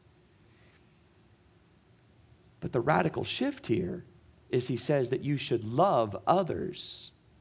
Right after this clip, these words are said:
like you love yourself. You should look out for others like you look out for yourself.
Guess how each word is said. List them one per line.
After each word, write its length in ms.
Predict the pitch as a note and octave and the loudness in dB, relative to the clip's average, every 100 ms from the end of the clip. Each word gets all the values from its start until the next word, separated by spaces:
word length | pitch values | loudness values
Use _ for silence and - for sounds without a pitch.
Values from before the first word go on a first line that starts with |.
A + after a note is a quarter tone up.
| _ | _
like 480 | - B2 F3+ F#3+ F#3 | 2 4 6 2 0
you 140 | G#2+ G2 | -2 -2
love 280 | F#2+ F#2+ | -2 -6
yourself. 360 | - E3+ - - - - - _ - - - - - - _ _ _ _ _ _ _ _ | -8 -10 -10 -12 -16 -20 -20 _ -20 -20 -20 -20 -20 -20 _ _ _ _ _ _ _ _
You 120 | D3 | 2
should 240 | F3 F#3 D3 | 6 8 8
look 240 | D#3 - - | 6 4 6
out 280 | E3+ A3 A3+ | 6 6 0
for 300 | - D3 C3 | 0 0 4
others 540 | C3 A#2+ A#2 A#2+ A#2+ - - | 4 6 6 6 4 -4 -6
like 560 | B2 D3+ F#3 G3 - | 2 6 6 4 2
you 160 | D#3 B2+ | 0 2
look 300 | A#2 A#2 - | 4 2 2
out 460 | A#2 G#2 G2+ - - - - _ | 2 2 0 -8 -20 -20 -20 _
for 240 | - C3 A#2+ | -6 2 4
yourself. 600 | G#2+ G2 - A2 A2 | 2 0 -4 -6 -8